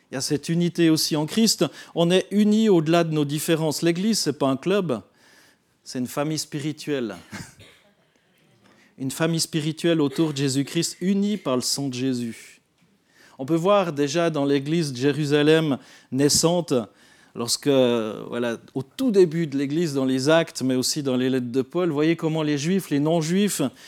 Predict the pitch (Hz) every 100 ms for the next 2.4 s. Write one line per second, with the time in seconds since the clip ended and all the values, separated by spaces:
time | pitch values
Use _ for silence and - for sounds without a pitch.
0 | - - - - 165 175 175 202 170 139
1 | - 151 - - 165 165 151 - 160 170
2 | 175 185 165